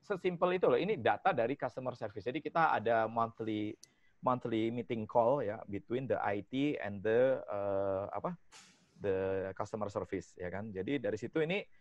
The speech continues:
kalau nggak salah, ini masalah nomor dua atau tiga terbesar waktu itu. Ya kan? And then kita decide I T yang men-solve masalah ini, ya kan? And then kita ubah jadi full name, ya. Terus di bawahnya kita tulis. Ya, jadi di awal-awal waktu full name itu masih banyak yang nelpon,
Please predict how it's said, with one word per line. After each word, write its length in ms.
kalau 240
nggak 160
salah, 160
ini 80
masalah 480
nomor 480
dua 480
atau 80
tiga 240
terbesar 480
waktu 240
itu. 120
Ya 100
kan? 80
And 140
then 160
kita 240
decide 400
I 160
T 160
yang 160
men-solve 400
masalah 340
ini, 220
ya 160
kan? 40
And 240
then 320
kita 240
ubah 100
jadi 140
full 320
name, 400
ya. 160
Terus 240
di 80
bawahnya 400
kita 180
tulis. 320
Ya, 120
jadi 240
di 160
awal-awal 480
waktu 160
full 240
name 240
itu 80
masih 240
banyak 280
yang 120
nelpon, 400